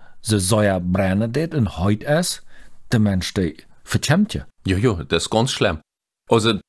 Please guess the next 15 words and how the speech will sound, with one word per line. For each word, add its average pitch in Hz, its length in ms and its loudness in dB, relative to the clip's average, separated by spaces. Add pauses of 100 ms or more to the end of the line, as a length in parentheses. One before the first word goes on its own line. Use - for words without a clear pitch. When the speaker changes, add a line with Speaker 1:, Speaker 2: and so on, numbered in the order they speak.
(240)
Speaker 2:
äh, 104 120 2 (180)
Kreitraum 117 760 0
ist 110 140 -2
sie - 220 -4
cool, 95 340 0
Speaker 1:
Ja. 113 180 2 (360)
Speaker 2:
weil 101 260 2
dort 92 200 2
so 90 220 0
hoch 131 280 0
in 90 60 0
der 90 80 0
Boy 78 280 -2
ist. - 360 -6 (520)
Da 110 300 2